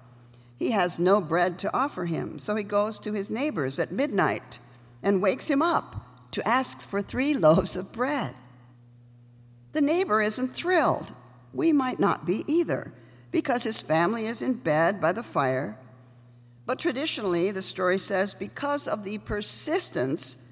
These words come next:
persistence of the needy neighbor and the demands of Middle Eastern hospitality, the man will get up to share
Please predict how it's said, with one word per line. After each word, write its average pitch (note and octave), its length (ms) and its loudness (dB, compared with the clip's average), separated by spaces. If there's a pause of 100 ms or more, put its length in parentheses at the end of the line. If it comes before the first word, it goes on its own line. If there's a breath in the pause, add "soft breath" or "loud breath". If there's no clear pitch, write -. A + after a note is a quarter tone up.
(160 loud breath)
persistence - 1120 -4
of E3+ 180 -4
the D#3+ 80 0
needy B3 420 0
neighbor F#3+ 580 0 (400 loud breath)
and F#3 180 0
the E3 60 -6
demands G3+ 800 0
of D#3+ 160 -4
Middle A3 400 -4
Eastern F3 460 0
hospitality, E3 1200 -2 (880 loud breath)
the E3 140 2
man F3+ 340 4
will A#3 220 0
get F3+ 300 0
up - 360 -6 (420)
to D#3+ 120 -6
share C3+ 640 -2